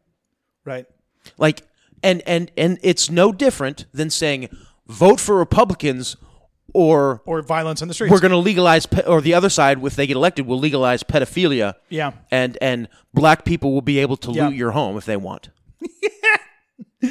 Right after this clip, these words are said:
Speaker 1: Yeah. And the other side's doing the exact same thing.
Speaker 2: The other side's
Speaker 1: Yeah.
Speaker 2: doing,
Speaker 1: Yeah.
Speaker 2: yes.
Speaker 1: If you vote for him, trans people are literally gonna be killed
Speaker 2: Yes,
Speaker 1: in the streets.
Speaker 2: yes.
Speaker 1: Yeah.
Speaker 2: Mm-hmm.
Speaker 1: Yeah. Which, honestly, has really got me thinking about voting for him.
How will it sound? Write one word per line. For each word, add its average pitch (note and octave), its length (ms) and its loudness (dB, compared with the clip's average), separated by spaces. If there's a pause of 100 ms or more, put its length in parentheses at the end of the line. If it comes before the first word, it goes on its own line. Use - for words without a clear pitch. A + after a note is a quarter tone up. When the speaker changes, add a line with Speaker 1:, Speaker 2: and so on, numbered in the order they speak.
(400)
Speaker 1:
Yeah. C#3+ 180 -12 (120)
And F#3 140 -4
the G#3 80 2
other G#3 100 -2
side's E3 240 -2
doing E3 140 -4
the D#3 40 -8
exact D3 280 -8
same C#3 100 -12
thing. D#3 180 -8
Speaker 2:
The F3 60 6
other F3+ 140 6
side's E3+ 180 4
Speaker 1:
Yeah. C#3+ 60 -4
Speaker 2:
doing, F3+ 200 0 (160)
Speaker 1:
Yeah. E3 120 2
Speaker 2:
yes. - 180 -2 (140)
Speaker 1:
If F3+ 140 -6
you G3 80 -4
vote F#3 200 -2
for F3 100 -2
him, E3+ 260 -4 (340)
trans F#3 280 -2
people F3 240 -4
are D#3 80 -2
literally D#3 380 -2
gonna C#3+ 140 -10
be C#3 100 -12
killed C#3+ 160 -6
Speaker 2:
Yes, - 160 6
Speaker 1:
in C#3 40 -8
the B2+ 60 -8
streets. - 220 -12
Speaker 2:
yes. - 320 -4
Speaker 1:
Yeah. A2 140 -16 (160)
Speaker 2:
Mm-hmm. C#3 100 -12
Speaker 1:
Yeah. D3+ 140 -10 (680)
Which, F3+ 300 -2
honestly, D#3 560 -2
has C3+ 240 -8
really D3 180 -4
got C3 160 -8
me B2+ 60 -14
thinking B2 160 -12
about A2+ 160 -14
voting A#2+ 200 -20
for - 120 -20
him. C#3+ 100 -20